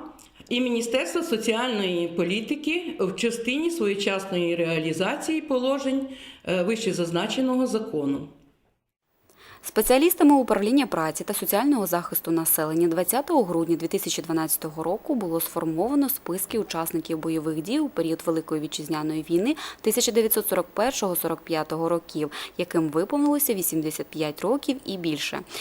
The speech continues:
Speaker 2: Ці списки були передані на підприємства, що надають послуги вище зазначеній категорії пільговиків, для нарахування з першого січня дві тисячі тринадцятого року відповідної знижки на оплату за житлово-комунальні послуги.
Speaker 1: Таких осіб,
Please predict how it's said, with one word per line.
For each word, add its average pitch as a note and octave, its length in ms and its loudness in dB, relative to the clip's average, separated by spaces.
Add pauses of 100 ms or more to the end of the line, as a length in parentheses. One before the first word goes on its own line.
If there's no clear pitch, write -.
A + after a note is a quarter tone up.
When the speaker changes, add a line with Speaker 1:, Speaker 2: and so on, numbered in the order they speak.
(140)
Speaker 2:
Ці - 160 8
списки - 440 2
були G#3 240 4
передані F#3 520 2
на A#3 120 2
підприємства, E3 840 -2
що G#3+ 200 -2
надають G#3 420 0
послуги F#3+ 480 -2
вище F#3+ 360 -2
зазначеній F#3 560 2
категорії F3 720 0
пільговиків, F3 640 0 (320)
для G#3 200 4
нарахування G#3 720 4
з - 80 -2
першого E3+ 440 -2
січня E3+ 400 0
дві D3+ 120 -4
тисячі D#3+ 340 -2
тринадцятого D#3 600 -4
року C4 320 0
відповідної D#3 680 -2
знижки G3 440 0
на G3 160 6
оплату F3+ 420 0
за F3 120 0
житлово-комунальні E3 840 -2
послуги. D3 520 -6 (1000)
Speaker 1:
Таких G4 480 2
осіб, A#3+ 640 -2